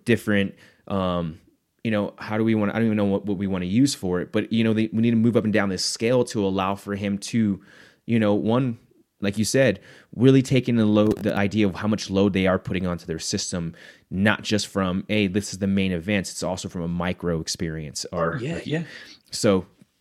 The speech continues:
Speaker 2: And, like,
Speaker 1: yeah.
Speaker 2: kind of a stress is a stress is a stress. Like, a,
Speaker 1: It
Speaker 2: a shit commute in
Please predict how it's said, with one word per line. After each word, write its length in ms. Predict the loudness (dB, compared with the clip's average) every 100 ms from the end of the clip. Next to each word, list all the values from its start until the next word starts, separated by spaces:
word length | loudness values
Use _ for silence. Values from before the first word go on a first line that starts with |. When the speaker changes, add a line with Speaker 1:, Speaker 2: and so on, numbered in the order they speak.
| _ _ -18 -6
Speaker 2:
And, 100 | 6
like, 80 | 8
Speaker 1:
yeah. 260 | 8 4 -2
Speaker 2:
kind 140 | -4
of 80 | -2
a 60 |
stress 320 | 0 0 0 -2
is 100 | -4
a 60 |
stress 320 | -2 -2 -2
is 60 | -6
a 40 |
stress. 400 | -4 -2 -2 -2
Like, 220 | -2 -2 -2
a, 60 |
Speaker 1:
It 180 | 2 2
Speaker 2:
a 60 | 4
shit 320 | 2 0 -2
commute 360 | -2 0 0
in 380 | 0 2 2 0